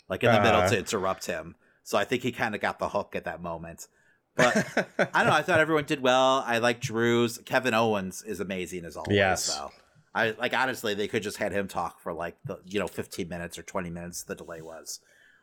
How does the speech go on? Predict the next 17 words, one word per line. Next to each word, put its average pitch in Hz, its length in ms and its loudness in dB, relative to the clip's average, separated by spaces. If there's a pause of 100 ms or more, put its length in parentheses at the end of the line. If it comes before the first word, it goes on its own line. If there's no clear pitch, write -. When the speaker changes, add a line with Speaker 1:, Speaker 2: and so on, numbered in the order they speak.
Speaker 1:
and 90 140 -6
I 92 80 -2
would 87 100 -2
have 82 80 -8
been 82 80 -8
fine 82 280 -10
with 71 160 -16
it. 82 120 -12 (1700)
Speaker 2:
Well, 135 160 8
all 156 160 8
right, 92 360 4
let's 139 200 2
get 151 180 2
on 139 220 4
to 135 120 4
night 107 480 2
two. 92 640 4